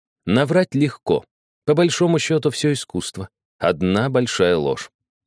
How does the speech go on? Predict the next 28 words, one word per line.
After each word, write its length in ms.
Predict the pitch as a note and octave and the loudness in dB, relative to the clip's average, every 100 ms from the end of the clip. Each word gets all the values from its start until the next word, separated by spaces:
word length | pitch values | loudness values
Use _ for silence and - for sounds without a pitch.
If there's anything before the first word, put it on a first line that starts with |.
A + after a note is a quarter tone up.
| - | -2
Всё 160 | F3 | 0
дело 240 | D#3 D3+ D3+ | 2 2 2
в 60 | |
том, 200 | E3 D3+ - _ _ | 0 -2 -6 _ _
каким 340 | - B2+ - B2+ | -4 -2 2 2
языком 600 | G#2+ A2 A#2+ - A2 E2+ - | 2 0 -2 0 0 0 -6
она 240 | F2 D2+ | -6 -4
сказана. 560 | C#2+ - F#2 C#2 A#1 - - _ _ _ _ _ _ _ _ - | -6 -4 -6 -6 -14 -18 -20 _ _ _ _ _ _ _ _ 0
Между 340 | G#2+ D#3 C#3+ | 2 4 2
тем 240 | D#3 F3 E3 | 2 2 2
беседа 380 | D3 - D3+ D3 | 0 2 2 2
нечаянно 540 | C#3 - C#3 C3+ B2+ | 0 2 2 2 0
повернула 560 | B2 A#2 A#2 A#2+ A#2 A2 | 2 2 4 4 4 2
в 40 | |
сторону 440 | - A#2 A2+ A2 | 2 2 4 2
некой 440 | G2+ G#2 G#2+ A2+ - | 2 2 0 -2 -2
Асеньки, 680 | B2+ B2+ - C#2 B1 D2 - _ _ _ _ | -2 -2 -4 -8 -8 -12 -14 _ _ _ _
о 140 | E2+ | 0
которой 340 | G2+ F#2+ A2 A2 | 0 2 4 4
он 80 | |
впервые 480 | G#2+ - G2+ G2 G2+ | 2 0 0 2 0
слышал, 500 | - F2 F#2 A2+ A#2 - | -2 -2 -2 -2 -4 2
поэтому 400 | F#2+ F#2+ G2+ G2 | 2 4 2 0
пришлось 460 | G2 - A#2+ B2+ | -2 0 -2 0
немного 400 | C3 B2 A#2 A#2 | 0 2 2 -2
посидеть 520 | A#2+ C#3 - G#2+ F#2 - | -4 -8 -6 -2 -2 0
неуместным 580 | A2+ F#2 D#2+ - G#2 G#2 | 0 2 0 -2 -2 0
болванчиком. 680 | B2+ F#2+ C#2 - - A2+ | 0 0 -4 -6 -6 -8